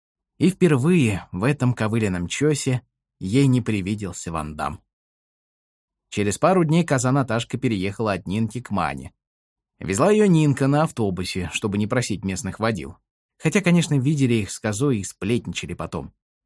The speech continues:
Нинка отбрехивалась, мол, козлу ее возила на знакомство местный кавалер Наташке, где не по нутру. Маня удивилась, но взятку приняла. За Наташку же обещала кровь из носу,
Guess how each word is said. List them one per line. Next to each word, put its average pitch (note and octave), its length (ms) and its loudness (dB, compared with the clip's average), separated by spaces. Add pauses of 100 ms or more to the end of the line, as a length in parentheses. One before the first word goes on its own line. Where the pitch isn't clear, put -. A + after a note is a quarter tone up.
Нинка F3+ 260 4
отбрехивалась, A2 600 -2
мол, A#2 180 0
козлу B2 440 -2
ее E3 200 2
возила C#3 380 0
на B2+ 100 0
знакомство A#2 680 -2 (240)
местный A#2+ 280 0
кавалер A2+ 380 0
Наташке, G#2 440 -2
где G#2 220 -4 (160)
не C3 140 0
по C3 100 0
нутру. B2 460 -2 (800)
Маня G2+ 320 2
удивилась, C3+ 600 2
но C3+ 160 0
взятку G2+ 380 -4
приняла. D2+ 520 -6 (520)
За A#2 140 2
Наташку A#2 480 0
же D#3+ 280 2
обещала C3 560 2
кровь D3+ 380 2
из G3 220 4
носу, E3+ 400 4